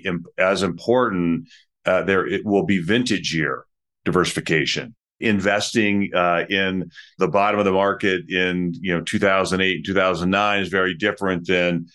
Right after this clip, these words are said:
investing in, uh, two thousand nineteen or two thousand twenty. And, and so it's important to get diversification across the board.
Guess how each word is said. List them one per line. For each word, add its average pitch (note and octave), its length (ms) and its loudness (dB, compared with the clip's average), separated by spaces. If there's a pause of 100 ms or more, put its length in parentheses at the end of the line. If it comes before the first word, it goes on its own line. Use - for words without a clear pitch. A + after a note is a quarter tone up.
(160)
investing F2+ 680 0
in, E2+ 340 0
uh, D#2+ 240 2 (220)
two - 120 -10
thousand D#2+ 280 0
nineteen D#2+ 640 -2
or F2 160 0
two F2+ 120 -4
thousand D#2+ 300 0
twenty. A#2+ 460 0
And, D#2+ 200 -4 (180)
and F2+ 80 -2
so A2+ 120 4
it's F#2+ 140 0
important F2+ 400 2
to G2 40 2
get D#2+ 120 0
diversification E2+ 800 0
across F2 580 0
the - 80 -6
board. D#2 480 0